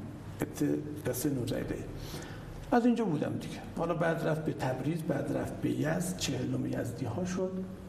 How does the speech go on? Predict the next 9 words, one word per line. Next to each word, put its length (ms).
و 120
باز 300
برگشت 500
به 60
قم 320
در 140
نوزده 500
اردیبهشت، 540
چهلم 480